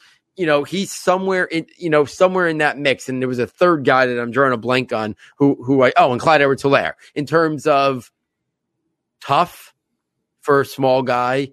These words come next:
physical, breaks tackles, good contact balance, good catch, good, not good, great ca-, catcher of the ball out of the backfield. His vision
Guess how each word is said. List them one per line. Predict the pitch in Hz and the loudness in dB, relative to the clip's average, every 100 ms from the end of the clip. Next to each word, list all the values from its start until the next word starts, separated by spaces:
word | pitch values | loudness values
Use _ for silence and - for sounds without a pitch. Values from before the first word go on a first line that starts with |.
| _ | _
physical, | _ - 151 156 160 143 165 170 190 - _ _ _ | _ -4 -2 -2 -4 0 2 2 0 -8 _ _ _
breaks | 135 151 135 - | -2 -2 -2 -10
tackles, | 156 151 151 170 170 165 - _ _ | -2 -2 -2 -6 -6 -8 -12 _ _
good | 120 160 135 | -2 -2 -2
contact | 143 151 156 165 160 135 | -4 -4 -2 -2 -2 -2
balance, | 165 165 165 170 170 - - _ _ - | -4 -2 -2 -4 -8 -14 -18 _ _ -2
good | 156 156 | 0 0
catch, | - 160 160 - 147 | -2 0 0 -2 -4
good, | 127 156 - _ - _ _ | 0 0 -4 _ -20 _ _
not | 135 160 104 | -2 -2 2
good, | 143 143 - 113 | 2 2 -2 -14
great | 101 101 160 185 - _ _ _ | -10 0 0 0 -6 _ _ _
ca-, | 151 160 147 - | -2 -2 -4 -4
catcher | 156 156 - 160 | -2 0 -2 -4
of | 147 | -4
the | |
ball | 135 143 151 | 0 2 2
out | 143 147 | 2 -2
of | 143 | -2
the | 135 | -4
backfield. | 135 139 147 - 156 160 165 156 _ _ _ _ _ _ _ | -2 -2 -6 -10 -6 -4 -4 -8 _ _ _ _ _ _ _
His | 180 151 | 0 0
vision | 110 104 123 208 202 135 98 98 | -6 -6 2 2 2 -4 -8 -10